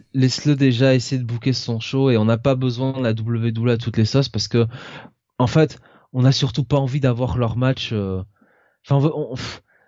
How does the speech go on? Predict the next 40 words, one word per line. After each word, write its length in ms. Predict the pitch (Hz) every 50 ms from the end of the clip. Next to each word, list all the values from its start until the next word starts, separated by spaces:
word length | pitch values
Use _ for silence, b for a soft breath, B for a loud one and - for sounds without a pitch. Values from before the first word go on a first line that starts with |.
| _ _ _ _ _ _
moi, 180 | - 120 160 190
je 80 | 185 -
préfère 320 | - 175 - 190 180 151
autant 280 | 160 147 - 175 180 165
que 340 | - 156 151 156 156 139
ils 80 | 131 120
fa-, 160 | - - 165
leur, 200 | 165 156 135 120
fassent 240 | - - 170 160 -
leur 140 | 156 135 131
match 220 | 147 147 143 127
de 60 | 123
leur 180 | - - - -
côté 240 | - 131 127 - 147
avec 240 | 135 120 120 117 120
leur 160 | 117 107 -
style, 320 | - - - 127 143 147 _ _ _ _ _ _ _ _ _ _ _ _ -
qui 80 | - 131
est 60 | 120
quand 200 | 123 135 123 131
même 140 | 135 131 127
assez, 400 | 117 113 117 - 135 131 127 120
euh, 680 | 113 104 101 98 92 92 92 90 90 85 85 85 87
f-, 280 | 87 - - - - -
assez, 420 | - 117 117 117 - - 139 135 127
euh, 160 | 120 113 107
méthodique, 640 | 113 123 131 123 - 139 131 123 123 127 139 139 -
enfin, 200 | - 113 98 95 104 B B B B B
pas, 320 | - 151 156 156 156 156
pas, 260 | 127 - 147 123 110 95 82 85
f-, 220 | - - - 160 -
euh, 360 | 147 127 117 117 110 107 107 104 - - _ _ _ _ _ _ _ -
basique 640 | 117 110 139 147 147 131 131 147 156 165 156 - 139
et, 200 | 127 123 120 117
euh, 220 | 110 107 104 104 104 B B B B B B B B -
euh, 520 | 104 107 104 104 101 101 101 101 101 101
très, 380 | 104 - - - 151 151 147 143
euh, 640 | 131 117 113 110 107 107 107 104 104 104 101 95 - - _ _ -
très, 400 | - - 127 139 143 143 139 135
euh, 540 | 127 120 113 107 107 107 104 104 104 101